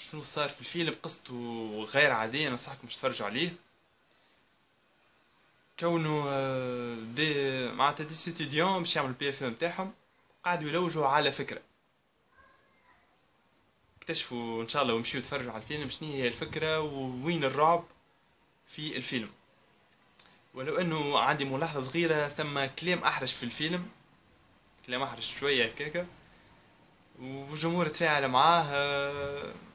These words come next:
هكا كوم كوا معناتها، آه، كلام خايب كذا ما حقوش يتقال، واحنا نعرفوا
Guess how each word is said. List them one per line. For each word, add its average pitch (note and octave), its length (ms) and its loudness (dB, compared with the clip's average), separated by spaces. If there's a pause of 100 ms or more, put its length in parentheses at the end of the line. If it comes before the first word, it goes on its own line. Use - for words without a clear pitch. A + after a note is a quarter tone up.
(160)
هكا C#3+ 340 -8 (140)
كوم C#3 200 -8
كوا D#3 380 6
معناتها، C#3 1120 2 (800)
آه، A#2 340 -10 (680)
كلام C3+ 580 0
خايب D#3 460 6
كذا C3+ 300 2
ما C3 100 -2
حقوش - 260 -8
يتقال، E3 440 0 (460)
واحنا C3+ 280 -8
نعرفوا C#3 380 -2